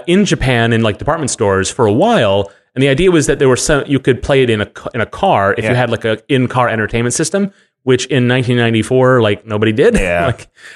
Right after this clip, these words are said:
Speaker 1: um, but, and then you, you charge it with a cigarette lighter. Um,
Speaker 2: Ah.
Speaker 1: but what's interesting about this is a Japan-only product. It then directly inspired, uh, um, Sega of America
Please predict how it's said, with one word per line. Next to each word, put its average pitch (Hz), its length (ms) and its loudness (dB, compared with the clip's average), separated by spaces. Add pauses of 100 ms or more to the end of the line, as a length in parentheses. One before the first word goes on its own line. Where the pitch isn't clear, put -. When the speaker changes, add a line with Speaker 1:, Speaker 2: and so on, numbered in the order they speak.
(140)
Speaker 1:
um, 127 540 0
but, 147 160 -2
and 147 140 4
then 143 80 2
you, 131 220 0
you 135 120 0
charge 117 300 0
it 123 60 2
with 120 100 0
a 104 60 -2
cigarette 104 340 2
lighter. 101 340 0 (320)
Um, 117 240 0 (120)
Speaker 2:
Ah. - 80 -16 (140)
Speaker 1:
but 147 180 2
what's 156 160 2
interesting 233 240 0
about 139 180 0
this 196 220 0
is 123 120 0
a 117 40 -4
Japan-only 156 440 0
product. 175 360 -2
It 131 120 0
then 165 180 2
directly 160 440 0
inspired, 95 760 -2 (160)
uh, 110 480 0
um, 98 400 -2 (140)
Sega 127 300 0
of 110 140 2
America 110 760 -2